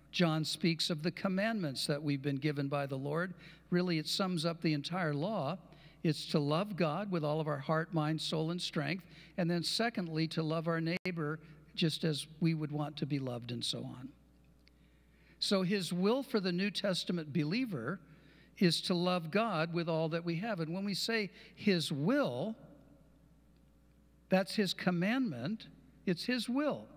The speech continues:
that we love God and that we love our neighbor as we love ourselves.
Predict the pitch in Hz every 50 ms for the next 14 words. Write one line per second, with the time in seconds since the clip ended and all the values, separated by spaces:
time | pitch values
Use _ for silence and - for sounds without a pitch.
0 | - - - - - 175 170 170 180 175 165 175 180 202 220 220 196 175 202 180
1 | 147 131 127 156 208 226 214 - - - - - - - - - - - 175 165
2 | 180 190 214 185 185 180 180 170 170 165 165 170 185 190 190 170 180 170 170 165
3 | 165 196 214 220 196 156 156 143 165 190 202 156 151 147 151 160 160 156 156 156
4 | 151 147 147 147 139 - - 190 202 160 113 117 - - -